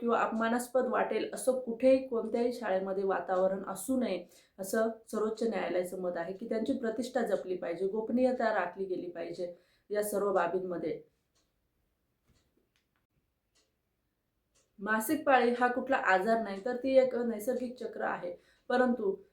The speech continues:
हा विषय मुलांसमोर बोलायचा नाही किंवा चार चौघात बोलायचं नाही, या विषयाकडे दुर्लक्ष करायचं,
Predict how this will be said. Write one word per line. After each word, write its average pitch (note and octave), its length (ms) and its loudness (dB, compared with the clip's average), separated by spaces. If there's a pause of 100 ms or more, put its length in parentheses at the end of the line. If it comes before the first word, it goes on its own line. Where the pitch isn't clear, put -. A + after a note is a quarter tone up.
(120)
हा A3 220 0
विषय A#3+ 280 2
मुलांसमोर A3 520 2
बोलायचा G3 500 2
नाही F3+ 360 -4
किंवा G#3 180 -4
चार G#3 200 0
चौघात G3 320 -2
बोलायचं F#3 460 -2
नाही, F3+ 240 -2
या F#3+ 160 4
विषयाकडे G#3 720 -2
दुर्लक्ष A3 440 0
करायचं, F3 640 -4